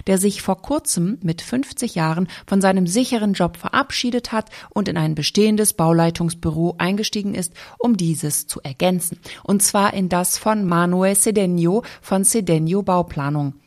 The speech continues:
der lieber baut, anstatt zu planen und sich mit Leidenschaft um die hinteren Leistungsphasen kümmert.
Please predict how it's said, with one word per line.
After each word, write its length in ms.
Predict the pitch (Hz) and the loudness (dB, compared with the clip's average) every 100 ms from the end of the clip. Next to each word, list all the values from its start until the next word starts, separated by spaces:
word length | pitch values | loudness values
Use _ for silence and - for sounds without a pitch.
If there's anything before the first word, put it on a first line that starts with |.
| _ _ _ | _ _ _
der 260 | 233 247 247 | 4 4 4
lieber 400 | 190 170 180 190 | 4 2 2 2
baut, 340 | - 233 262 | 4 2 2
anstatt 340 | 165 160 156 - | -2 -2 -4 -4
zu 120 | 165 | -8
planen 380 | - 143 143 165 | -6 -4 -2 -2
und 120 | 165 | -2
sich 160 | 196 208 | -2 0
mit 160 | 214 | 0
Leidenschaft 760 | 214 214 233 233 - 170 170 170 | 0 0 0 -2 -2 -2 -2 0
um 100 | 185 | 0
die 160 | 185 170 | 0 0
hinteren 520 | 226 233 214 160 151 | 2 2 0 -2 -2
Leistungsphasen 680 | 143 143 - 139 147 143 143 | -2 -6 -6 -6 -4 -4 -4
kümmert. 380 | 151 139 - | -4 -4 -8